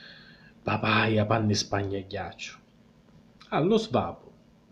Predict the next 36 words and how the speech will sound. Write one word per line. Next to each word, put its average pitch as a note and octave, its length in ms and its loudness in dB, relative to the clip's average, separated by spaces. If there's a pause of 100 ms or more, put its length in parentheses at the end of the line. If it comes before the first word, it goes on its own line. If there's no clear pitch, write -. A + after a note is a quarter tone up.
è D3 60 -6
uno A#2+ 240 2
di A2+ 100 6
quei C3+ 180 6
liquidi G#2+ 320 4
che G#2+ 160 0
dici, G#2 220 -2
"Vabbè, G#2 280 -2
questo G#2 280 -2
sarà G2 400 -4 (560)
una F#2 140 -2
fetenzia." F#2+ 840 -4 (120)
Invece B2 340 0
no. G#2 260 -2 (1300)
È D#3+ 100 -4
anche E3+ 300 6
piuttosto A#2+ 560 2
ghiacciato G#2+ 460 2
e G#2 60 -4
questo G#2 480 -2 (460)
mi A2 100 -6
conforta A#2+ 460 0
perché A2 220 -2
a - 20 -2
me A2+ 160 2
piacciono G#2 440 0
i G2 40 -2
liquidi G2+ 320 -4
ghiacciati. G2 540 -6
A - 180 -20
me A#2 160 -4
piacciono A2 500 0
tabacchi C#3 680 -4
e - 100 -4
liquidi A2 400 -4
ghiacciati. G2+ 520 -10